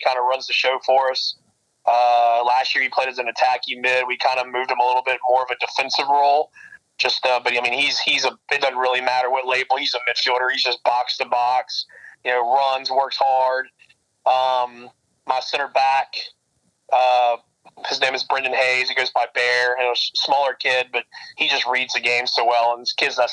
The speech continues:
hasn't, hasn't grown up playing club ball or anything. He just, just from, you know, playing middle school for us and high school, uh, I don't know, I don't know what he does, but he, I mean, this kid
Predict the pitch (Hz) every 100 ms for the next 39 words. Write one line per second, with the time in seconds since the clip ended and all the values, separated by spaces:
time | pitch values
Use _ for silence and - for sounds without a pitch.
0 | - - 139 131 123 156 147 139 131 135
1 | 139 135 147 131 127 139 135 135 131 131
2 | 127 131 127 131 127 131 123 117 - -
3 | - - - 139 - 139 131 127 123 -
4 | 143 131 135 139 - 143 131 135 135 131
5 | 123 120 127 131 - 127 127 - - -
6 | - 117 120 120 117 131 131 127 131 127
7 | 127 135 123 127 127 135 131 131 127 123
8 | - 123 131 120 120 123 - 139 123